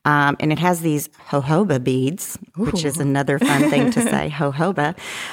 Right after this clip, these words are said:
Speaker 1: um, that really gently, manually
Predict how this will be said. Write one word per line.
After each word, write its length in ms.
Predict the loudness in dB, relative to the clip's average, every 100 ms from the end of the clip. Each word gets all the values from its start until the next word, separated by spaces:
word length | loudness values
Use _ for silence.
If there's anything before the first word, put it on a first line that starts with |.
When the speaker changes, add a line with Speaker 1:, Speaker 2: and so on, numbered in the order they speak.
| 0
Speaker 1:
um, 240 | 2 2
that 220 | 0 0
really 380 | 2 2 4 2
gently, 720 | 0 -2 -2 -2 0 2 2 2
manually 840 | 2 2 2 2 2 2 2 0